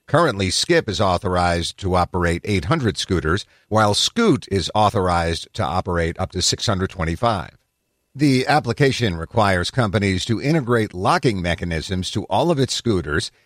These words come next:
implement stricter policies to ensure people don't ride on sidewalks, as well as pilot adaptive scooters to ensure people with disabilities aren't left out from this new form of transportation.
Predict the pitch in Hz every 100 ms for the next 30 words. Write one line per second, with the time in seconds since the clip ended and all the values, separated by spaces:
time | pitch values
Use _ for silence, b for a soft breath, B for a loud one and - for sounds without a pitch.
0 | _ 127 117 107 107 95 - 143 - 104
1 | 135 147 120 - 87 80 - 110 101 -
2 | 104 92 113 98 95 101 95 87 85 80
3 | 76 - 156 156 98 76 90 - - -
4 | 98 90 85 104 98 90 - _ 156 175
5 | 185 - 98 95 120 - 95 - - 90
6 | 82 82 - 95 92 - 95 92 110 120
7 | 101 90 85 90 107 185 196 120 104 -
8 | - 123 92 95 - 95 85 - 87 85
9 | 78 95 110 95 120 92 69 71 - 80
10 | 76 90 131 135 - -